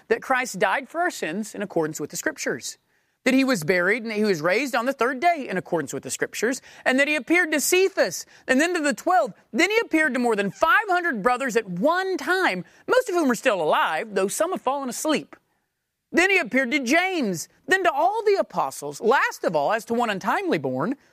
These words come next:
he appeared also to me." So even Paul is coming, look, saying,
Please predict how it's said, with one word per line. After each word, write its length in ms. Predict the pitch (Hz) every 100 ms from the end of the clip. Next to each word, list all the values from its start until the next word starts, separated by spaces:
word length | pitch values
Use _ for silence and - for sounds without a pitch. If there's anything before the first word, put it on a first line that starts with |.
| _ _ _
he 100 | 285
appeared 340 | 311 - 370
also 520 | 359 392 - 302 370 339 _ _ -
to 120 | 381
me." 460 | 415 466 415 170 - _ _ _ _ _ _ _ _ _ _ - -
So 180 | 214 415
even 240 | 440 403
Paul 360 | 311 370 466 427
is 100 | 294
coming, 180 | 330 311
look, 140 | 330
saying, 240 | 285 240